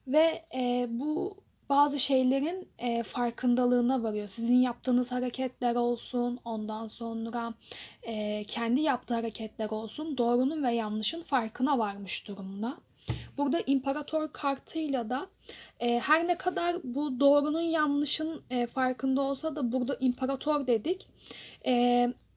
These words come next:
diyor ki, "Tamam, e, ben yanlış da yapmış olabilirim ama durum bunu gerektirdi." Yani kendini ne kadar yanlış olduğunun farkındaysa da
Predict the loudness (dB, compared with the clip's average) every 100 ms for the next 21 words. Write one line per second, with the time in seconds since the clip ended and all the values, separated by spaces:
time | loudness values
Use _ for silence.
0 | _ 2 8 8 8 4 2 0 2 4
1 | 2 0 -2 2 4 4 2 4 4 4
2 | 4 4 2 2 2 2 2 -4 -2 0
3 | 0 0 0 0 0 0 0 2 4 4
4 | 6 6 6 4 2 -4 -6 -4 -6 -10
5 | _ _ -4 -2 0 -2 -4 -10 -20 _
6 | _ _ -20 -20 _ -4 2 4 4 2
7 | 4 4 6 4 4 4 4 2 0 2
8 | 4 2 0 0 0 -2 -2 0 0 -2
9 | -4 -2 0